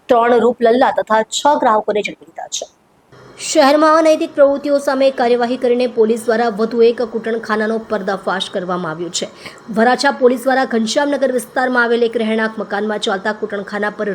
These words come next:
રેડ કરવામાં આવી હતી. પોલીસે તપાસ દરમિયાન ત્યાંથી એક મહિલા સંચાલિકા, ત્રણ રૂપલલના તથા છ ગ્રાહકોને ઝડપી લીધા છે. ઘટના સ્થળેથી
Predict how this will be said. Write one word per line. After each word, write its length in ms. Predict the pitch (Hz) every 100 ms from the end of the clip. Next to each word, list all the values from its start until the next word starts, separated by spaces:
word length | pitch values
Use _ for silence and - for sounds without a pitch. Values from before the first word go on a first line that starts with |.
| 185
રેડ 180 | 185 185 196
કરવામાં 340 | 175 170 165
આવી 120 | 160
હતી. 140 | - - - - - - - - - - - - - - -
પોલીસે 260 | 220 220 240
તપાસ 300 | 226 226 247
દરમિયાન 380 | 262 254 254 262
ત્યાંથી 300 | 262 226 240
એક 140 | 226 226 214
મહિલા 260 | 214 233 226
સંચાલિકા, 520 | 226 233 226 233 233 262 -
ત્રણ 340 | 220 214 214
રૂપલલના 580 | 208 220 226 202 226 226 - - - -
તથા 320 | 240 226 247 269 - -
છ 40 | 254 262
ગ્રાહકોને 440 | 233 220 233 240 220
ઝડપી 300 | 214 185 208
લીધા 220 | 202 202 202
છે. 100 | - - -
ઘટના 260 | 202 202 214 226
સ્થળેથી 380 | 226 220 240